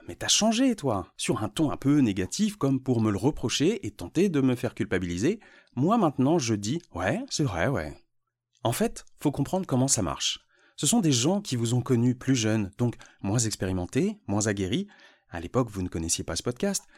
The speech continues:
donc ces personnes sont fortement désarçonnées de vous retrouver changé. Elles n'arrivent pas à comprendre le voyage mental que vous avez fait durant tout ce temps. Soit elles ont de bonnes intentions, mais sont un peu fatiguées d'avance du parcours à faire pour vous rattraper, soit elles avaient un ascendant sur vous auparavant,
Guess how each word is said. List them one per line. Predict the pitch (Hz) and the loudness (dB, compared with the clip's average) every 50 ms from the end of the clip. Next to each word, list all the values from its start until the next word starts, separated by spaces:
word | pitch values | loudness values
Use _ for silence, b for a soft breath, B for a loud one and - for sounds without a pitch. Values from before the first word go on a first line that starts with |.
| B B B B 123 | B B B B -2
donc | 147 202 220 196 - - - | 0 0 0 0 -4 -4 -2
ces | - - 151 | 0 0 0
personnes | 135 123 107 - - 160 175 156 | 0 -2 -2 -2 -2 -2 0 0
sont | - - 147 123 | 0 -2 -2 -2
fortement | - - 131 - - 120 127 139 135 | -2 -4 -4 -2 0 0 0 0 0
désarçonnées | 127 131 143 135 131 131 - - - 117 101 98 98 | 2 2 2 2 2 0 0 0 0 2 2 0 0
de | 90 90 | -2 -4
vous | 85 82 101 107 | -4 -4 -4 -4
retrouver | 101 104 101 - 107 98 113 160 | -4 -4 -4 -4 -4 -4 -4 -2
changé. | 147 - - - 123 107 104 95 - _ _ B B B B B B B | 0 0 2 2 2 0 0 -2 -4 _ _ B B B B B B B
Elles | - 117 | 0 0
n'arrivent | 117 120 131 - | 0 0 -2 -2
pas | - 208 | 0 0
à | 180 127 | 0 0
comprendre | - - 117 - - 110 107 95 85 85 | 0 -2 -4 -2 -2 -2 -2 -2 -4 -4
le | 82 82 | -6 -4
voyage | 92 95 95 95 92 90 | -2 0 0 0 0 0
mental | 98 95 92 - - 113 151 170 | -2 -2 -2 -2 -2 -4 -4 -4
que | - 113 | -6 -6
vous | 98 95 95 101 | -4 -2 -2 -2
avez | 98 95 | -2 -2
fait | - - 170 175 | -2 -2 -2 0
durant | 135 120 110 123 151 - - - | 0 0 0 0 -2 -2 -4 -6
tout | - 156 | -4 -2
ce | 127 - - | -2 -2 -2
temps. | - - 78 - _ _ _ _ _ b b b b b | -4 -6 -8 -10 _ _ _ _ _ b b b b b
Soit | - - - 208 208 165 | -4 0 0 2 2 4
elles | 147 139 120 147 | 2 2 4 2
ont | 180 165 | 2 2
de | 135 | 2
bonnes | 107 104 131 147 151 135 | 2 2 2 2 4 2
intentions, | 135 123 139 131 120 - - 156 160 123 | 0 0 0 0 0 2 2 2 2 2
mais | 92 113 107 98 | 2 0 0 -2
sont | - - 104 - | -2 -4 -4 -6
un | 98 - | -6 -4
peu | - 165 | -4 -4
fatiguées | - - 143 - - 131 123 117 113 | -2 -2 -4 -2 -2 -2 0 0 0
d'avance | 110 120 123 117 110 110 107 104 104 | 2 2 0 2 2 0 0 0 -2
du | - 101 | -4 -4
parcours | - 98 - - - 120 - 101 | -4 -4 -4 -4 -4 -4 -4 -4
à | |
faire | 90 - - 175 170 - | -6 -4 -4 -4 -4 -2
pour | - 107 | -2 -2
vous | 98 95 92 | -2 -2 -2
rattraper, | 104 120 - - 101 - 165 196 196 B B B B B B | -4 -4 -2 -4 -2 0 0 -2 -2 B B B B B B
soit | B - - 196 - - - - | B -2 -2 -2 -4 -4 -10 -8
elles | - 120 117 107 110 | -4 -2 0 2 2
avaient | 113 104 107 107 | 2 2 2 0
un | 95 82 90 143 | 0 0 0 2
ascendant | 185 180 - 165 143 139 143 139 123 | 2 2 2 2 2 2 2 0 0
sur | - - 117 101 | 0 0 -2 0
vous | 101 113 120 110 | 0 0 0 0
auparavant, | 95 - 90 87 80 78 95 139 175 | 0 -2 -2 -4 -2 -2 -2 -2 -2